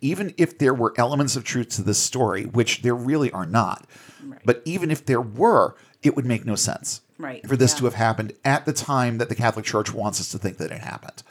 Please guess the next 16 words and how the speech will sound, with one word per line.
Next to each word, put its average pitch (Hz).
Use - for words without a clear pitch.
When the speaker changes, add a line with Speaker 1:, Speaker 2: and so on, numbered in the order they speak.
Speaker 1:
and 117
the 123
church 113
in 98
general. -
It 113
was 107
just -
the 98
Catholic 107
Church -
that 107
started 101
this -
whole 95
tradition. 90